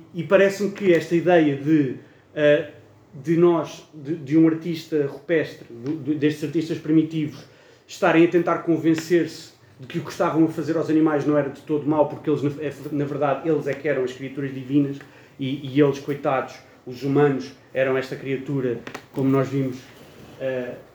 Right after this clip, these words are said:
naquela imagem do pássaro, ehm,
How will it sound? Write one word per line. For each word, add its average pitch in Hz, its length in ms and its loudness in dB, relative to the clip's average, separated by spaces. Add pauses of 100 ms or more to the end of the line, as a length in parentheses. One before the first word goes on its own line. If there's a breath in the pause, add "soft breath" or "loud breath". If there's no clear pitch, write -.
(1700)
naquela 147 280 0
imagem 131 360 2
do 123 140 -4
pássaro, 143 400 0 (640 loud breath)
ehm, 147 480 6